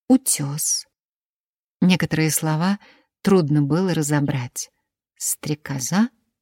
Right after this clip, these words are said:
"чайка". Я лежала,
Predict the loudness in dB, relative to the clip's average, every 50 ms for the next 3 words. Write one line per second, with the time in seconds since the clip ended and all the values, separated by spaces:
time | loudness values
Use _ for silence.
0 | _ _ _ _ _ _ _ _ _ -4 -2 0 0 0 0 -2 -4 -6 -8 -12
1 | _ -4 0 0 0 0 -4 _ _ _ _ _ _ _ _ _ _ _ _ _
2 | _ _ _ _ _ _ 4 6 8 8 8 8 6 6 6 6 6 6 6 4
3 | 2 -2